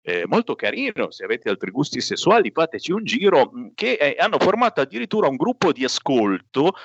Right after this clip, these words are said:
per questo canale. E questo è bello perché, insomma, significa che anche gli piace ascoltare R P L. E li saluto e, e gli ricordo che gli ho scritto una mail qualche settimana fa per invitarli ufficialmente a questa trasmissione.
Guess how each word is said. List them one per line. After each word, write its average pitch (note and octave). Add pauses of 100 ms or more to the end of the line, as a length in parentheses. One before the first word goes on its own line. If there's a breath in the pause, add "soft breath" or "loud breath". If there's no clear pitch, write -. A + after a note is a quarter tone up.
(120 loud breath)
per A#3+
questo A3
canale. G2+ (240)
E D#2+
questo -
è A2+
bello A#2
perché, A#2+
insomma, G2
significa G2
che F#2
anche F#2
gli -
piace C3
ascoltare G#2
R G2+
P -
L. G2
E -
li F3
saluto B3+
e, F3
e F#3+
gli A3+ (100)
ricordo F3+
che D#3
gli F3
ho G3
scritto A3
una A3
mail C3
qualche A#2+
settimana C3
fa C#3
per F3
invitarli F#3
ufficialmente A#2
a A2
questa A#2+
trasmissione. A#2+